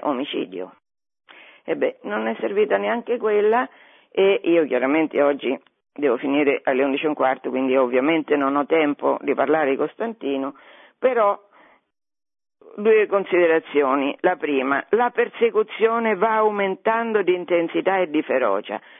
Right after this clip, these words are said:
che già all'inizio, ho letto le descrizioni l'altra volta di Tacito, di come venivano ammazzati i cristiani all'epoca di,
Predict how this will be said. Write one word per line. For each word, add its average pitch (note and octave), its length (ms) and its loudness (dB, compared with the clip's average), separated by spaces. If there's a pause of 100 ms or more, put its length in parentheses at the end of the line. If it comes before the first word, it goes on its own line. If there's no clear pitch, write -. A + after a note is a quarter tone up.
(120)
che B2+ 180 -2
già C3 180 2
all'inizio, C#3 760 0 (420)
ho C#3+ 180 -2
letto D3 340 0
le C3+ 160 2
descrizioni C3+ 640 -2
l'altra B2+ 320 0
volta C3+ 300 0
di B2+ 140 -2
Tacito, C3+ 580 -2
di C#3 120 -2
come C3+ 220 0
venivano C#3 400 2
ammazzati C3 420 -2
i B2+ 40 -2
cristiani C3 480 -2
all'epoca C3 400 0
di, B2+ 280 -2